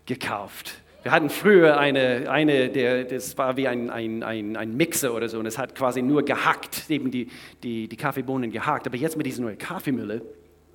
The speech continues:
Mann, oh Mann, es, es macht Spaß, einfach zuzuschauen, wie sie, wie, wie die Bohnen also so richtig gemahlen werden, diese Mahlwerke, so es,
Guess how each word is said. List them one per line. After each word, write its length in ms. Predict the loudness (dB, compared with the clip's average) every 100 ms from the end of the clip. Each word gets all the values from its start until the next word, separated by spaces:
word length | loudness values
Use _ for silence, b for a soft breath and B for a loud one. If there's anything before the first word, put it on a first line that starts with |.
| _ _ -20 B B B B B B
Mann, 180 | -2 0
oh 60 | 4
Mann, 260 | 4 2
es, 180 | -2 -6
es 220 | -6 -4
macht 260 | -2 -2 -4
Spaß, 320 | 2 2 2
einfach 220 | 0 -2
zuzuschauen, 720 | 0 -2 -2 -4 -4 -2 -2 -2
wie 80 |
sie, 200 | -2 -4 -6 B B
wie, 180 | -2 0
wie 60 |
die 100 | 0
Bohnen 460 | 0 4 8 8 6
also 160 | 2 0
so 160 | 0
richtig 400 | -2 -4 -6 -8
gemahlen 800 | -6 -2 -2 -2 -4 0 2 2
werden, 480 | -2 -6 -8 -14 -14
diese 160 | -6 -2
Mahlwerke, 720 | -2 0 2 2 0 -2 -6
so 100 | -6
es, 180 | -8